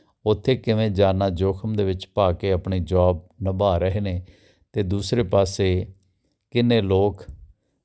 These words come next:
ਦੈਂਤਾਂ ਦੇ ਵਾਂਗੂ ਇਹਨਾਂ ਜ਼ੁਬਾਨਾਂ ਦੇ ਹੱਕ ਹਕੂਕ ਖਾ ਰਹੇ ਨੇ। ਇਹ ਸਾਰੇ ਵਾਕਿਆਤ ਨੂੰ ਮਨਮੋਹਨ ਬਾਵਾ ਨੇ ਆਪਣੇ ਖੂਬਸੂਰਤ ਲਫ਼ਜ਼ਾਂ ਦੇ ਵਿੱਚ, ਅ, ਬੜੀ ਕਮਾਲ ਦੇ ਨਾਲ ਬਿਆਨਿਆ। ਉਮੀਦ ਹੈ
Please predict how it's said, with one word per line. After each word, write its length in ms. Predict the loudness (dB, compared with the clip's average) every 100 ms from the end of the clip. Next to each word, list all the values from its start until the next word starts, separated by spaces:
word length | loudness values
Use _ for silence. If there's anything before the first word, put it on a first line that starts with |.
| -10
ਦੈਂਤਾਂ 520 | 0 2 2 0 0 2
ਦੇ 100 | 2
ਵਾਂਗੂ 420 | 2 0 -2 -4
ਇਹਨਾਂ 260 | -2 0
ਜ਼ੁਬਾਨਾਂ 520 | 0 0 2 2 2 0
ਦੇ 120 | -2
ਹੱਕ 340 | -2 -4 -2
ਹਕੂਕ 580 | 0 0 -2 -6 -6 -10 -12
ਖਾ 240 | -2 0
ਰਹੇ 220 | 0 -2
ਨੇ। 160 | -4 -8 _ -4
ਇਹ 140 | -2
ਸਾਰੇ 480 | -2 0 0 2 -2 -6 -18 _ _ _ _ _ _ -2
ਵਾਕਿਆਤ 600 | 4 4 4 2 2 0
ਨੂੰ 260 | -4 -4 -6
ਮਨਮੋਹਨ 500 | -4 -2 0 0 2
ਬਾਵਾ 300 | 2 2 2
ਨੇ 100 | 0
ਆਪਣੇ 260 | -2 -4 -4
ਖੂਬਸੂਰਤ 600 | -4 -4 -4 -6 -6 -4
ਲਫ਼ਜ਼ਾਂ 580 | -2 0 -2 -2 0 0
ਦੇ 120 | 0
ਵਿੱਚ, 440 | 0 -4 -6 -6 -6 _ _ _ _ _ _ -6
ਅ, 400 | 0 2 2 -2 -6
ਬੜੀ 260 | 0 2 2
ਕਮਾਲ 500 | 0 0 4 4 4
ਦੇ 120 | 0
ਨਾਲ 400 | 0 0 -2 -6 -12
ਬਿਆਨਿਆ। 460 | -4 -2 -2 -4 -6
ਉਮੀਦ 520 | -4 -2 0 2 2
ਹੈ 200 | 0